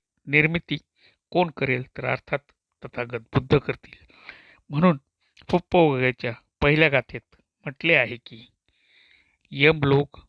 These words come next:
आणि पृथ्वीला देवलोकांसह कोण जिंकेल? तिन्ही काळ, भूतकाळ, भविष्यकाळ, वर्तमानकाळ यांच्या, यांना कोण जिंकेल?" आणि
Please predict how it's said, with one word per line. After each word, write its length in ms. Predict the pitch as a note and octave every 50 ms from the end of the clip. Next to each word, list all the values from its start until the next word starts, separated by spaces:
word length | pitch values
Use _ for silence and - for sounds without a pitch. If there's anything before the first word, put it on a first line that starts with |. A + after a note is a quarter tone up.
| _ _ _ -
आणि 180 | D#3 D3 D3
पृथ्वीला 560 | C#3+ - - D#3+ E3 - - D#3 C3+ A#2+ A#2 A2+ - _ _ _ _ _ _ _ _
देवलोकांसह 840 | D3 C#3+ D#3+ E3 E3 D3+ C#3 - - C#3+ B2+ B2+ - - C3 C#3 C#3+ D3+ _ _ _
कोण 240 | - D#3 D#3 D3 C3+
जिंकेल? 420 | B2+ C3+ A#2+ A#2+ - - A#2 A2 - _ _ _ _ _ _ _ _ _ _ _ _ _ -
तिन्ही 240 | F3+ F3+ F3+ F3+
काळ, 240 | D#3 - - A2 A2 - _ _ _ _ _ _ _ -
भूतकाळ, 580 | C#3 C#3+ D#3 D#3 - _ - - D3+ D#3+ F3 F#3+ _ _ -
भविष्यकाळ, 600 | C#3 C3+ C#3+ - - - D3+ C#3 - D3 D3 D3+
वर्तमानकाळ 680 | D3+ D3+ C#3+ D3 - - A#2+ A#2+ A#2 A#2 _ - A#2+ A#2 _ - - - - - - _ _ _ _ _ -
यांच्या, 580 | - C#3+ D3 D#3 D#3+ D#3+ D#3 - F3+ F3+ F3 F3+ - _ _ -
यांना 260 | E3+ D#3+ D#3 D#3+ E3 E3+
कोण 340 | - - - F#3+ F3+ D#3
जिंकेल?" 380 | C#3 C#3 C3 A#2+ - - A2 - - - _ _ _ _ _ _ _ _ _ _ _ _ _ _ _ _ _ _ _ _ _ _ _ _ _ _ -
आणि 260 | F3+ E3+ F3 D#3